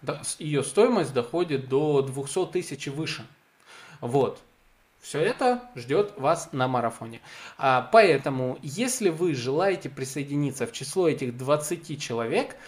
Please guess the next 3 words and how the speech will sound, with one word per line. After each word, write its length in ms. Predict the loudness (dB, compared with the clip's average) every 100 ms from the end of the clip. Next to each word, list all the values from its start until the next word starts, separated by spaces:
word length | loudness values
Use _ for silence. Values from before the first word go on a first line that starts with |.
| -20 -20 -20 _ -20 0
переходите 1000 | 4 4 2 0 -4 -4 -10 -4 -4 -4 -16 _
в 100 | -6
описание. 760 | -4 -4 -2 2 2 2 0